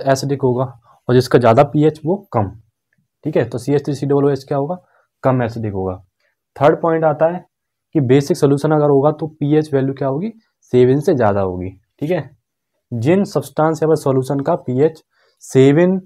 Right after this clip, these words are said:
से ज़्यादा हो, तो वो कैसा सॉल्यूशन होगा, बेसिक, ठीक है। और जिनकी, अ, पीएच वैल्यू ज़्यादा, वो उतना ही ज़्यादा क्या होगा,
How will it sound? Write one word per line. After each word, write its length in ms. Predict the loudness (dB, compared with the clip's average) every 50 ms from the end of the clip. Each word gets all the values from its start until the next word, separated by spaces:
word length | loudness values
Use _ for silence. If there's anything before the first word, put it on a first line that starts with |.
| -12 _
से 220 | _ -2 0 0
ज़्यादा 380 | 0 0 0 -2 2 4 6 6
हो, 340 | 6 6 4 2 0 -4 -10 -20 _ _ _ _ -4
तो 80 | -2
वो 120 | 0 0 0
कैसा 340 | 0 -2 -2 -2 -4 -6 -6
सॉल्यूशन 420 | -4 -2 -2 -2 -2 -2 -4 -4
होगा, 260 | -2 -2 -4 -4 -6 -8
बेसिक, 640 | -8 -6 -4 -2 -2 -2 -2 -4 -6 -6 -6 -8 -16 _ _ _ _ _ _ _ _ _
ठीक 140 | -2 0 0
है। 340 | 0 -2 -2 -6 -14 -20 _ _ _ _ _ _ _ _ 4
और 260 | 4 6 4 4 0 -4
जिनकी, 640 | -6 -4 0 0 0 0 -2 -2 0 0 2 4 4 2 2 0
अ, 80 | -2 0 4 4 4 4 2 -2 -12 _ -2
पीएच 240 | 0 0 0 2 2
वैल्यू 220 | 2 2 2 2
ज़्यादा, 440 | 2 2 2 4 2 0 -2 -2 -6 -14 -20 -20 _ _ _ -6
वो 140 | -4 -4 -4
उतना 180 | -4 -2 -2 0
ही 60 | 2
ज़्यादा 260 | 2 2 2 0 -2
क्या 160 | -2 -2 -2
होगा, 320 | -2 -2 -2 -4 -6 -8